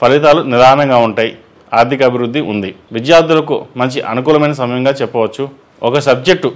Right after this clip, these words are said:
ఎంచుకున్నాక శ్రద్ధ తగ్గకుండా జాగ్రత్త వహించండి. పట్టుదలతో, కృషితో చదువుకుంటే విజయాలు మీ వెంటే ఉంటాయి. కోపమును, బద్ధకమును విడిచిపెడితే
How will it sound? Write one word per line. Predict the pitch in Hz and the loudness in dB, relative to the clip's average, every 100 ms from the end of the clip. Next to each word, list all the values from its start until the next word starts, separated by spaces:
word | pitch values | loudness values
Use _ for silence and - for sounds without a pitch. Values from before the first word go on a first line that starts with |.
| - | -6
ఎంచుకున్నాక | 120 147 170 160 139 135 185 131 - _ _ - | -6 -4 -2 0 0 0 0 -2 -6 _ _ -8
శ్రద్ధ | 117 120 175 | -4 0 2
తగ్గకుండా | 170 147 147 139 131 147 170 - 107 | 2 0 -2 -2 0 0 0 -8 0
జాగ్రత్త | 117 127 135 | 2 2 0
వహించండి. | 123 123 113 107 117 139 _ - | -2 -2 -4 -4 -6 -10 _ -4
పట్టుదలతో, | 127 135 170 165 160 156 - - 127 | -2 2 4 4 4 2 0 -4 -4
కృషితో | 131 147 151 156 | -4 -2 0 0
చదువుకుంటే | 156 123 143 139 131 - 131 - - _ _ - | 0 0 0 0 -2 -2 -2 -4 -18 _ _ -10
విజయాలు | 107 135 165 147 | -4 2 4 4
మీ | 123 135 | 0 0
వెంటే | 139 135 156 | 0 0 0
ఉంటాయి. | 120 107 101 92 - _ | 0 -2 -4 -6 -12 _
కోపమును, | 117 139 160 156 156 160 | 0 2 2 0 0 0
బద్ధకమును | 117 113 143 151 147 | -2 0 -2 -2 -4
విడిచిపెడితే | 120 127 131 117 175 165 | -4 -6 -4 -2 -2 -2